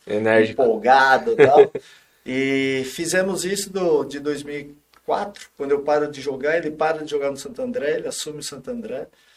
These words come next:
Speaker 2: E aí fala assim, ó, "Vamos trabalhar junto?" Eu falei, "Vamos." Só que ele falou assim, "Nós temos dois jogos. Pode ser que sejam nossos dois jogos pra iniciar, como também dois jogos já acabam."
Speaker 1: Os últimos.
Speaker 2: Porque no futebol brasileiro, perdeu dois jogos, já ninguém presta.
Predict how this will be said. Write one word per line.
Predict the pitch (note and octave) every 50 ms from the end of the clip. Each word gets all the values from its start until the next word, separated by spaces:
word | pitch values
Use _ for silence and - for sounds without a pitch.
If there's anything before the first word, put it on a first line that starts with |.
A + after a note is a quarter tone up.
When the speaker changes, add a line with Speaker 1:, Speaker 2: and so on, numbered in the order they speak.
| _ _ _ _ _ -
Speaker 2:
E | A2 A2
aí | A#2 B2 C3+ C3+
fala | - - C3+ C3 C3+ C3
assim, | B2 - C3 A#2+
ó, | A2+ A2 G2
"Vamos | G2+ B2+ D3+ - -
trabalhar | D3+ D3 C#3 C3 B2+ B2 A#2 A2+
junto?" | A2 - E3 F3 D3+ -
Eu |
falei, | - - A2+ A#2+ -
"Vamos." | D4 G#3+ E3 D3+ C#3 B2 A#2+ A#2 - _
Só | - - B2+ A#2+
que | A#2 C#3
ele | C3+
falou | B2+ D3 D3 D3+ D3+
assim, | D3+ D3+ - C#3+ B2+ A2 - - - - - - _ _ _ _ _
"Nós | - C3 -
temos | - F3 F3+ F3 E3+
dois | - - C4 B3+ G#3+
jogos. | - E3 D3 - - - - - - - - - _ _ _ _ _ _
Pode | - D3+ D3+ D3+ -
ser | F3 E3+
que | E3 -
sejam | - F#3 F3 C3+ - D#3+
nossos | D#3+ E3 D#3 D#3+ - D3+ C3+ -
dois | E3 E3+ F3 E3+ -
jogos | D3+ D3+ C#3+ C#3+ C#3 -
pra | - - D3 D#3
iniciar, | E3 D#3 D3+ D3+ D3 - - E3 E3 E3 F3+ G#3+ A#3+
como | A#3 - G#3+ G#3 G#3 G#3
também | G3+ G#3 G#3 F#3+ G3 G#3 G#3
dois | G#3 G#3+ G3+ F#3+ -
jogos | F#3 G3+ G#3 -
já | - G3+
acabam." | F#3+ F#3+ - G3 D3 B2 B2 B2+
Speaker 1:
Os | B2 B2
últimos. | B2 B2 B2 A2+ - - A2+ A2+ A2+ -
Speaker 2:
Porque | D3+ D3+ D#3 F3
no | F3 F3
futebol | - F#3+ - - G3 F#3 F3+ F#3 F#3+ F#3+ G3 F#3+ F#3+ - -
brasileiro, | A3+ F3 F3+ F3 F3 F3+ F3+ F#3+ G3 G#3+ G#3+ A3 G#3+
perdeu | A3 A3+ G#3+ G#3 - F#3 F#3 F#3 F3+
dois | F#3+ F#3+ F#3+ F#3+ F#3
jogos, | F3+ F#3 F#3+ G3 G3+ G3+ G#3 G#3 G#3 - - E3+
já | D#3+ D#3 D#3 D#3
ninguém | D#3+ E3+ E3 E3 F3 E3
presta. | - C#3+ B2+ A2 G#2 - -